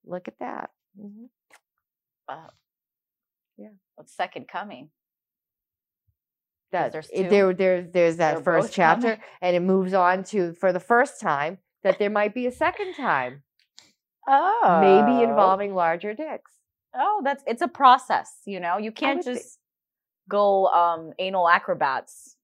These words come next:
Speaker 2: on everyone very easy. You know?
Speaker 1: Exactly,
Speaker 2: It's not
Speaker 1: especially
Speaker 2: gonna happen.
Speaker 1: since childbirth gives you hours to prepare that pussy to open that big.
Speaker 2: <laughs>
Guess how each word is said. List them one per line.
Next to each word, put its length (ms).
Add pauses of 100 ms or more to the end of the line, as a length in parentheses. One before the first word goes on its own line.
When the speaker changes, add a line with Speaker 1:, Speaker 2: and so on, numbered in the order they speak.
(160)
Speaker 2:
on 180
everyone 460
very 340
easy. 360 (800)
You 180
know? 140
Speaker 1:
Exactly, 640
Speaker 2:
It's 300
not 120
Speaker 1:
especially 220
Speaker 2:
gonna 120
happen. 460 (800)
Speaker 1:
since 200 (800)
childbirth 600
gives 240
you 100
hours 480
to 80 (140)
prepare 220
that 220
pussy 340
to 60
open 280
that 220
big. 300
Speaker 2:
<laughs> 60